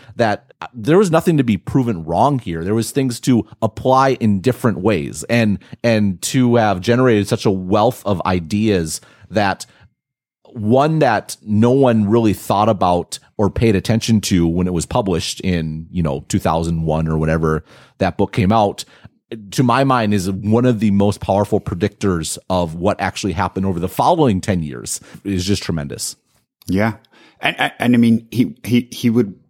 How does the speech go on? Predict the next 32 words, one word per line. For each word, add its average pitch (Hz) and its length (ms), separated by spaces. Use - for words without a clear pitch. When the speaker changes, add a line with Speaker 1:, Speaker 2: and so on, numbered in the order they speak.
Speaker 2:
want 110 260
you 80 140
to. - 200
He, 104 200
he, 107 120
it's, - 320
it, - 220
it, 113 180
there, 110 240
there 113 240
was 117 180
never 117 380
published 110 600
this 92 300
and 90 220
there, 87 280
this, 95 320
therefore 98 420
this 92 240
is 90 220
right 87 320
and 85 120
it - 120
cannot 92 340
be 82 80
challenged. 107 560
It's 85 160
just - 260
like 95 240
any 117 220
scientific - 640
theory. 76 320